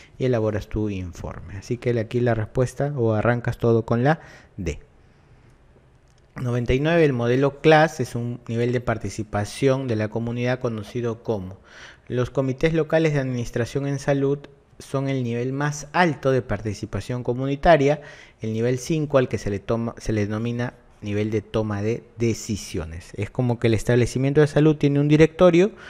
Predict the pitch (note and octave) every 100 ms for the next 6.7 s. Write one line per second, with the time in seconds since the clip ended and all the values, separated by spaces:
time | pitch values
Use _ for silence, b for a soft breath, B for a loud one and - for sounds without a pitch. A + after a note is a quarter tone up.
0 | B B - A#2 B2 A#2+ C3 C#3 C#3+ D3
1 | B B _ C#3+ C#3 C3+ - C3 D3+ D#3+
2 | D#3 D3 D3+ E3 - B2 B2+ C3 C3+ C3+
3 | C3 C3+ C3 B2+ B2 C3 C3 C3 C3 C#3
4 | C#3+ D3 - A2+ G#2+ A2 A#2 B2+ C#3 D3
5 | C#3+ C#3 C#3+ C#3 A2+ A2 G#2+ - G#2+ A2+
6 | G#2+ G#2 G#2 G#2+ G#2+ A#2 D#3